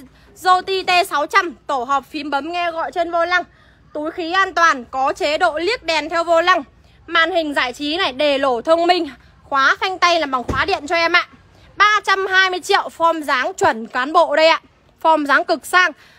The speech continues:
Máy của em này là máy Mitsubishi nhá, cực khỏe cho em luôn ạ. Đời hai không mười sáu ạ.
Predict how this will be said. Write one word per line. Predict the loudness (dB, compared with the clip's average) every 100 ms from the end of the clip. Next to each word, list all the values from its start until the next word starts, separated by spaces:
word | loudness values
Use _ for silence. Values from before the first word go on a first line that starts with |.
| -12
Máy | -2 0 0
của | -4
em | -4 -2
này | -2 -2
là | -4
máy | -4 -6 -6
Mitsubishi | -8 -6 -6 -6 -4 -4 -2
nhá, | -4
cực | -4 -8 -4
khỏe | -4 -4
cho | -2
em | -4 0
luôn | 0
ạ. | 0 -4
Đời | -4 -2 0
hai | -2 -2
không | -2 -2
mười | -4 -4
sáu | -4 -2 0
ạ. | -2